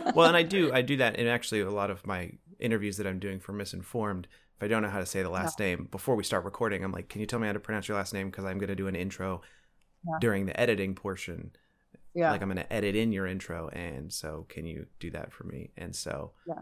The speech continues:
Speaker 1: yeah, I mean, that, so for anybody listening, some behind the scenes there, yeah, I'm, I'm always checking about that. Don't have the chance to do that now, Noemi. <laughs> Sorry. I just, like, I keep
Speaker 2: <laughs> Yeah,
Speaker 1: saying that.
Speaker 2: I just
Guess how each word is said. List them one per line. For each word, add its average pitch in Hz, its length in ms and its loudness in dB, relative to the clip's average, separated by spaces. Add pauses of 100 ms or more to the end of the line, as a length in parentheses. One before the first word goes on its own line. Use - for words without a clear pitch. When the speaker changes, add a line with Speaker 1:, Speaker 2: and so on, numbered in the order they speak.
(120)
Speaker 1:
yeah, 104 280 2 (140)
I 113 80 6
mean, 120 160 4
that, 120 260 4 (260)
so - 200 -2
for 107 180 -2
anybody 101 260 2
listening, 101 340 2
some 85 160 -6
behind 98 280 -2
the 87 60 -4
scenes 110 340 0
there, 95 200 0
yeah, 104 220 2
I'm, 98 260 0
I'm 107 160 0
always 110 300 6
checking 117 340 -4
about 85 260 -4
that. 98 260 -4
Don't 120 140 2
have 113 180 0
the 104 60 -4
chance 143 320 0
to 104 60 -8
do 98 100 -2
that 92 200 -4
now, 98 160 -2
Noemi. 98 500 -4 (320)
<laughs> 110 400 -4
Sorry. 117 540 6 (300)
I - 40 -14
just, - 100 -8
like, - 200 -4 (100)
I 135 60 4
keep - 120 10
Speaker 2:
<laughs> 381 40 12 (140)
Yeah, 349 120 12
Speaker 1:
saying - 220 12
that. - 340 6
Speaker 2:
I - 80 12
just - 140 4